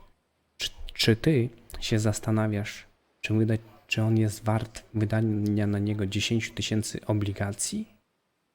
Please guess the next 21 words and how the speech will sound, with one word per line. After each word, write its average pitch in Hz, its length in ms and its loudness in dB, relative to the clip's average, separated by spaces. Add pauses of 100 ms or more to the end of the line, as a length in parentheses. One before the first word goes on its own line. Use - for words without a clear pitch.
które 101 300 -2
ciężko 117 420 0
zarabiałeś, 104 480 0
kurczę, - 300 -8
na 104 120 0
randomkach 107 680 0
albo 107 260 0
na 101 140 0
rankingówkach? 101 840 -4 (1300)
Hmm? 240 260 -2 (320)
Zastanawiasz 104 640 -2
się - 200 -4
nad 151 200 -2
kupnem - 280 -2
tego 113 220 -2
czołgu? 147 400 -4 (1800)
Schyl 143 200 4
czoło 120 300 4
bliżej 123 520 2 (540)
do 117 100 4
wyświetlacza, 113 720 -2